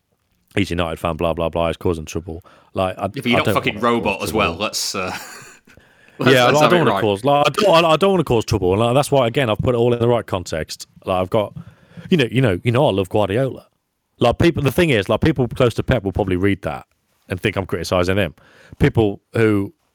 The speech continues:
Speaker 1: are s-, just City fans in general will probably read that and go, "What the fuck are you talking about here?" Like, I love Aguero, I love Guardiola, <laughs> basically. But th-, it's just a situation it is. And it's, like, it's true. So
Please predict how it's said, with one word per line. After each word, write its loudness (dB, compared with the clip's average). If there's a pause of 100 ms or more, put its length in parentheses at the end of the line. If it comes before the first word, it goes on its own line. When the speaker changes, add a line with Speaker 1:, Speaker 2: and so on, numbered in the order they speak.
(320)
Speaker 1:
are 0
s-, -2
just -8
City -2
fans -2
in -6
general -4
will -2
probably -2
read -2
that -8
and -16
go, -4
"What 0
the -4
fuck -6
are -20
you -10
talking -4
about -6 (140)
here?" -18
Like, 0
I 4
love 2
Aguero, 2
I 0
love 0
Guardiola, -2
<laughs> -4
basically. -10 (440)
But 0
th-, 0
it's -4
just -6
a -8
situation -2
it -6
is. 0
And -2
it's, -8
like, -2
it's -6
true. -2
So -6